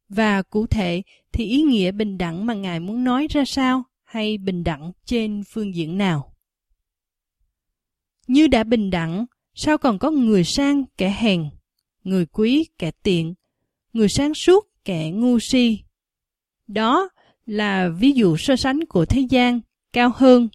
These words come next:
và hình như rất ít người dám hay tin rằng chúng ta là những vị Phật tương lai,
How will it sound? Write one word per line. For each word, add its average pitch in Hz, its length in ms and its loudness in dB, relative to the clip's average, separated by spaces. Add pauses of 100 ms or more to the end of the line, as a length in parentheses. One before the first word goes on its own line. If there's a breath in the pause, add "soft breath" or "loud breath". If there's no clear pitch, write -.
(120)
và 165 340 -4
hình 170 180 -4
như 226 240 2
rất 302 300 0
ít - 280 -4
người 180 400 -2 (140)
dám 226 380 -4 (180)
hay 226 380 -4
tin 220 180 -4
rằng 180 360 -6 (460)
chúng 294 180 -4
ta 240 460 0
là 185 140 -6
những 160 360 -4
vị 156 140 -2
Phật 160 280 -4 (180)
tương 202 200 4
lai, 190 360 -2